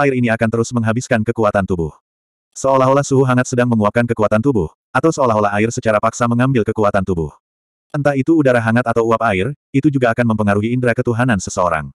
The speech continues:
Di satu sisi, hal itu akan membuat hati seseorang gelisah. Sebaliknya, hal itu akan membuat seseorang diam dan tenang. Seolah-olah dua emosi telah muncul di lautan kesadaran seseorang dan terus-menerus terjalin,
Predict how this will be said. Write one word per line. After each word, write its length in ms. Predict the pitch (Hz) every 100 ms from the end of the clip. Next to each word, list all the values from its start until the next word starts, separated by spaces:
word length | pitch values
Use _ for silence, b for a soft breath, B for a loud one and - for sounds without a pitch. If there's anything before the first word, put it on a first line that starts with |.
| _ _ _ _ _
Di 160 | 147 139
satu 240 | 151 147
sisi, 400 | 131 - 117 175 _ -
hal 240 | 139 139
itu 160 | 135 156
akan 160 | 127
membuat 320 | 113 107 107
hati 240 | - - 120
seseorang 480 | - - 117 123 95
gelisah. 320 | 92 - 76 - _ _
Sebaliknya, 720 | - 135 131 139 117 98 151 - _
hal 240 | 147 160
itu 160 | 151 160
akan 240 | 131 131
membuat 240 | 113 107 107
seseorang 400 | - 110 113 110
diam 240 | 135 101
dan 160 | 92 95
tenang. 320 | 92 78 71 _ _ _ _ _
Seolah-olah 480 | - 135 135 131 147
dua 160 | 143 127
emosi 320 | 123 120 143
telah 160 | 127 110
muncul 320 | 113 135 127
di 80 | 107
lautan 240 | 104 117
kesadaran 400 | 120 107 98 104
seseorang 400 | - 120 120 123
dan 160 | 110 107
terus-menerus 480 | 107 123 127 131
terjalin, 400 | 143 120 92 78